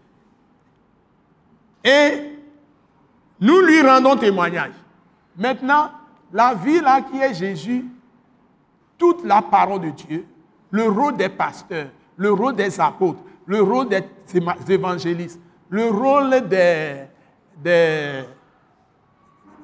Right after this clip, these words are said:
des docteurs de la parole de Christ, le rôle de, de qui encore ? De tous les chrétiens, de tous les responsables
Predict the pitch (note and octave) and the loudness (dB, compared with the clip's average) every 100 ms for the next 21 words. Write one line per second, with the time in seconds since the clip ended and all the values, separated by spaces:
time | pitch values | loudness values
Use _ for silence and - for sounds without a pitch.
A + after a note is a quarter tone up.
0 | - - F3+ F#3+ F#3 - G#3 G3+ G#3 - | -20 -8 -6 0 -2 0 -4 -2 -6 -10
1 | _ _ D#3 F3+ F3 F3 F3 F3+ G3 F#3+ | _ _ -2 0 0 2 0 2 0 -2
2 | C#3+ C#3+ A3 A#3+ - - _ _ _ _ | -10 -8 -6 -6 -8 -20 _ _ _ _
3 | _ _ _ _ _ _ _ - - _ | _ _ _ _ _ _ _ -20 -20 _
4 | D#3 F#3+ F#3 A3 A3+ F3 E3+ D3+ D#3+ G#3+ | -2 0 2 2 0 0 -2 -2 -6 -4
5 | G3 E3 E3 D3+ B2+ _ _ _ _ D#3 | -6 -4 -6 -8 -10 _ _ _ _ -4
6 | F3+ F3+ C4 G3+ - E3+ - F#3+ F#3+ - | -4 -2 -2 -2 -4 -6 -6 -14 -14 -20
7 | - _ _ C#3 F3+ F#3 C4+ B3+ G3+ F3 | -20 _ _ -4 -2 0 -2 -2 -2 -2
8 | F3 E3+ D#3+ - G3 G3 | -6 -12 -12 0 0 0